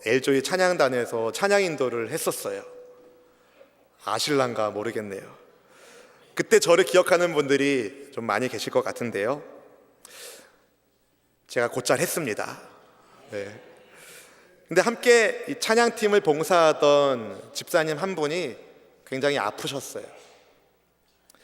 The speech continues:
겉으로 봤을 땐 되게 멀쩡한데 속에 병을 앓고 계셨어요. 암으로 투병하셨어요. 별로 아픈 티를 내지 않으신 분이셨지만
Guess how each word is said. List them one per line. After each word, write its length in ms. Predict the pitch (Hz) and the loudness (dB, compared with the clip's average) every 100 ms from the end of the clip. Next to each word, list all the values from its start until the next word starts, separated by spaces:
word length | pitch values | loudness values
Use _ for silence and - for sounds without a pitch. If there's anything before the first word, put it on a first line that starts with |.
| _ _ _ _ 113 | _ _ _ _ -12
겉으로 280 | 131 - 254 | -6 0 2
봤을 240 | 220 - | 2 4
땐 540 | 220 214 202 131 107 - | 2 2 0 -4 -10 -6
되게 180 | 151 151 | -2 0
멀쩡한데 1120 | 110 - 175 139 110 160 147 - - - - | 0 2 2 2 0 -2 -2 -8 -16 -18 -12
속에 960 | - 254 247 240 175 - - - - - | 0 2 4 4 2 -4 -14 -16 -20 -4
병을 320 | 139 135 139 | 0 2 2
앓고 220 | 120 139 | 0 -2
계셨어요. 480 | 120 110 113 - - - _ _ _ _ - | -8 -10 -12 -14 -16 -20 _ _ _ _ -6
암으로 1000 | 101 127 120 131 202 - - - - - | -4 -2 0 2 0 -6 -18 -20 -20 -18
투병하셨어요. 680 | - 180 175 139 131 - - - _ _ _ _ _ _ _ _ - - - - | -10 -2 -2 -2 -10 -12 -18 -20 _ _ _ _ _ _ _ _ -20 -20 -20 2
별로 220 | 175 226 | 4 6
아픈 240 | 156 240 | 4 0
티를 200 | 226 247 | 2 4
내지 680 | 202 180 180 214 196 - - | 6 4 2 0 2 0 -4
않으신 400 | 113 147 190 214 | 0 2 4 4
분이셨지만 840 | 175 180 160 - 120 135 151 104 | 2 0 0 -4 -4 -2 -2 -4